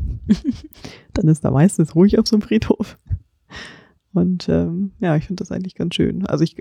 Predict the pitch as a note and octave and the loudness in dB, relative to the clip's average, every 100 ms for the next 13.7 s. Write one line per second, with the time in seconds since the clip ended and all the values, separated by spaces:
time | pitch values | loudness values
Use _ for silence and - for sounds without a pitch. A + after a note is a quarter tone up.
0 | - - _ - F3+ E3+ F3 E3 F3 F3+ | -20 -20 _ 4 6 4 2 2 4 4
1 | F#3 - E3 F3 F#3 F#3 - F3+ E3+ F3 | 4 0 -2 -6 -6 -6 -6 -2 0 2
2 | F3+ F#3 - F3+ F3+ F#3 F#3 G3 - G3+ | 2 0 0 0 -2 -2 -2 -2 -2 -4
3 | G3 G#3 G3+ G3 - D3+ E3+ _ E3 D#3+ | 2 2 4 2 4 2 0 _ -4 -2
4 | D#3+ D#3+ D#3+ E3+ - _ F3 E3 E3+ E3 | -2 0 -2 -2 -6 _ 0 0 0 0
5 | - E3 F#3+ G3 F3 F3 F3+ F3+ F3+ F#3+ | 2 4 4 4 0 0 -2 -2 0 0
6 | G3 - _ _ _ _ - - - A2 | -2 -8 _ _ _ _ -16 -12 0 2
7 | - - - D3+ G3 - - - - - | 2 -2 0 0 0 0 0 0 -2 2
8 | C3 C#3+ C3+ C3+ D3 - C#3 C#3+ D3 C#3+ | 0 2 0 2 0 0 2 2 2 0
9 | D3 D#3 - E3+ - - - - - - | 2 0 0 -2 -2 -20 -20 -4 -2 -2
10 | - - - G3+ - _ _ _ - - | -4 -8 -4 -4 -6 _ _ _ -20 -20
11 | - - - _ _ - C#3 D3+ D3+ D#3+ | -20 -20 -20 _ _ 0 0 2 -2 -4
12 | - F#3+ - G#3+ F#3+ F#3 - - - _ | 0 0 4 4 4 -2 -4 -6 -6 _
13 | - - _ - A#3 A3+ | -12 -12 _ -4 0 0